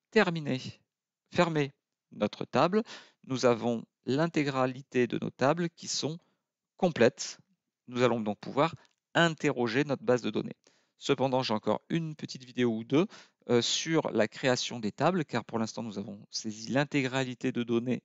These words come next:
de nos données, euh, en saisie, en saisie simple. Bien entendu, lorsque l'on a de nombreuses données déjà présentes,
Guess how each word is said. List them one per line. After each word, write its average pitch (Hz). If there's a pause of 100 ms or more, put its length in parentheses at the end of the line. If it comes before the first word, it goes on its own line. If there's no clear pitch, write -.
(100)
de 151
nos 123
données, 117 (480)
euh, 104 (120)
en 98
saisie, 127
en 104
saisie 104
simple. - (380)
Bien 117
entendu, 110
lorsque 113
l'on 110
a 117 (120)
de 101
nombreuses 113
données 107
déjà 101
présentes, 127